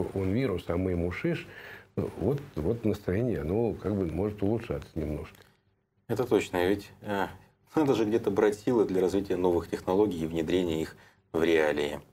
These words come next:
Speaker 2: Поэтому это как раз, наверное, одна из возможностей. Одно следует за другим.
Speaker 1: Ну, наверное. И вот ваша программа, она очень, э,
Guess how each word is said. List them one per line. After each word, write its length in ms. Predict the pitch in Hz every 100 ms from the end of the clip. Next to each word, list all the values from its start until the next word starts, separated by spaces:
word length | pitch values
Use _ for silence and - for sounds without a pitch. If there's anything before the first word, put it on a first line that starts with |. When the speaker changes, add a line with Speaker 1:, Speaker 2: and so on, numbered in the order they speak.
| _ - _ _ _ _ _
Speaker 2:
Поэтому 280 | 85 - 95
это 120 | 92
как 140 | 90 90
раз, 200 | 95 -
наверное, 360 | 85 90 85
одна 180 | 80 82
из 80 | 85
возможностей. 680 | 87 80 78 73 - - 71 _ _ _ _ _ - - -
Одно 380 | 95 - 117 139 -
следует 380 | - 87 95 95
за 140 | 90 85
другим. 360 | - 76 71 - - - _ _ _ _ _ _ _ _ _ _ _ _ _ - - _ -
Speaker 1:
Ну, 800 | 85 80 82 110 165 160 151 135
наверное. 580 | 143 127 127 156 101
И 20 | 104
вот 200 | 131 135
ваша 220 | 143 -
программа, 560 | 127 120 123 165 131
она 360 | 101 95 117 123
очень, 500 | 104 110 117 123 117
э, 460 | 101 92 90 82